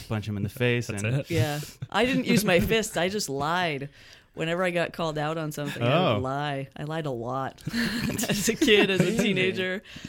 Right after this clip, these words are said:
Speaker 3: uh, out of sh-, out of shame sometimes, out of, like, uh, refusal to admit that I'd made a mistake.
Speaker 1: Mm-hmm.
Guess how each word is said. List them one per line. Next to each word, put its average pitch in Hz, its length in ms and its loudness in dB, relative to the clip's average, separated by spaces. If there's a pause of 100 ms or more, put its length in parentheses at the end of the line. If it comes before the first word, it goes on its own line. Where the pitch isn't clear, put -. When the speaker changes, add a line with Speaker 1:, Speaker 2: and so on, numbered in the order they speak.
(220)
Speaker 3:
uh, 160 480 -2
out 180 160 -2
of 151 100 0
sh-, - 260 -4
out 170 120 -2
of 156 100 -4
shame 247 800 0
sometimes, 233 800 -6 (100)
out 170 160 -4
of, 156 200 -6
like, 131 440 -10 (480)
uh, 139 200 0
refusal 208 500 0
to 190 120 -4
admit 165 400 -4 (160)
that 170 120 0
I'd 143 140 -2
made 147 220 -2
a 220 40 -4
mistake. 247 580 -6
Speaker 1:
Mm-hmm. 120 340 -4